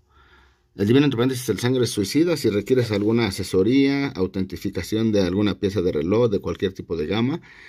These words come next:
a tus órdenes. Eh, de verdad que, bueno, te iba a mencionar que hay movimientos de cuarzo, automáticos, cuerda manual, electromecánicos. Y pues, bien, un día les voy a mandar un video de un reloj cucú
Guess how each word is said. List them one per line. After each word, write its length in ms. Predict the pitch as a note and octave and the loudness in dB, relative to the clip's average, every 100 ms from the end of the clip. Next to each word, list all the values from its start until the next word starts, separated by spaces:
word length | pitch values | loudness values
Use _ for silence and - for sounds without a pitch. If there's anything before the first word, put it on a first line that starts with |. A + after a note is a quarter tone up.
| - _ | -20 _
a 240 | - E2 | -6 -6
tus 340 | - - F2 | -8 -18 -4
órdenes. 580 | F#2 F#2+ E2 D2+ F#2 - - - - - | 2 2 2 -4 -6 -12 -16 -18 -16 -4
Eh, 720 | F#2+ F#2 F2 E2 C#2 B1+ - _ _ _ _ | 0 2 0 -2 -4 -6 -12 _ _ _ _
de 140 | E2+ F#2 | -8 -2
verdad 240 | F#2+ A#2 | -2 0
que, 120 | A#2 | 2
bueno, 220 | A#2 B2 | 2 2
te 80 | B2+ | 2
iba 60 | A#2+ | 2
a 40 | |
mencionar 600 | G2+ G2+ F#2+ F#2+ A2+ A2+ - | 0 -2 -2 -2 -2 -4 -6
que 100 | - | -4
hay 120 | G2 | -2
movimientos 500 | G#2+ G2+ F#2 G2 G#2 | 0 0 0 0 0
de 240 | F2+ D#2+ - | 0 -2 -2
cuarzo, 540 | - A#2 G2 A2 A#2 - _ _ _ _ _ - | 0 0 0 -4 -6 -8 _ _ _ _ _ -16
automáticos, 960 | D#2 D#2 F#2 A2 G#2 G#2 G#2+ - - _ | -14 -8 -4 -2 -2 0 0 -2 -16 _
cuerda 280 | F#2+ F#2 F2 | -4 -2 -2
manual, 460 | E2 G#2 A#2 B2 - - - _ | -2 -2 -2 -4 -10 -20 -20 _
electromecánicos. 1200 | E2+ F2 - F2+ F2+ - A#2 B2 B2 B2 B2 - _ _ _ _ _ | -6 -6 -4 -4 -2 -2 0 0 -2 -4 -6 -12 _ _ _ _ _
Y 120 | F2+ | -8
pues, 360 | - F2+ - - _ _ _ | -2 -2 -4 -16 _ _ _
bien, 500 | - A2 B2 B2 - _ _ - | -8 -4 -2 -4 -12 _ _ -4
un 100 | C3 | 2
día 100 | D3 | 4
les 120 | C3+ | 4
voy 80 | B2+ | 2
a 40 | |
mandar 260 | B2+ A#2+ B2 | 2 0 0
un 120 | B2 | 0
video 300 | G#2 G2+ A#2+ | 0 0 0
de 140 | G#2+ F#2+ | 0 0
un 280 | G#2+ G#2 | 0 -2
reloj 300 | G2 F#2+ G2 | -2 -2 -2
cucú 420 | - - B2 G3 | -6 -10 -6 -6